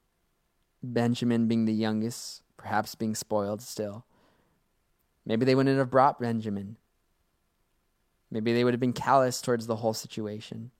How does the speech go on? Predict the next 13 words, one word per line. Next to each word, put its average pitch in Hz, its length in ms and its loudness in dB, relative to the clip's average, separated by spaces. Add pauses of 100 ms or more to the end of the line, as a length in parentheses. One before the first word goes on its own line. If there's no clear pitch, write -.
(1400)
And 117 160 2
then 135 140 4
now, 139 260 6
as 131 200 4
Benjamin 143 400 4
is 123 160 2
being 120 260 2
blessed, 110 440 -2
perhaps 117 440 0
he's 135 180 0
watching 127 440 2
to 123 60 -2
see 131 500 2